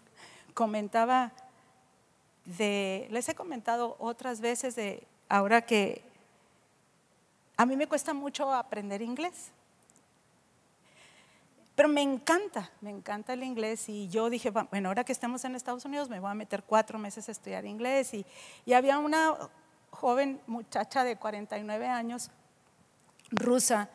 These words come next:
que trabajaba en China, pero la mandaron en, a Estados Unidos a estudiar inglés.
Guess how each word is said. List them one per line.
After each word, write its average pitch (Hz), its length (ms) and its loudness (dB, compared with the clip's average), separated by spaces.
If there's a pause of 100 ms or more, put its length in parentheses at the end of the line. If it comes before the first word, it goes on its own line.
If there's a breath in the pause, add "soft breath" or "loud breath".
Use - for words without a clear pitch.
(560 soft breath)
que 214 640 6
trabajaba 226 480 4
en 254 100 0
China, 262 320 2
pero 247 160 0
la 240 100 -2
mandaron 226 400 2
en, 240 120 -4 (140)
a 214 120 -2
Estados 226 320 -4
Unidos 220 260 -4
a 233 60 -4
estudiar 208 400 -4
inglés. 269 400 -2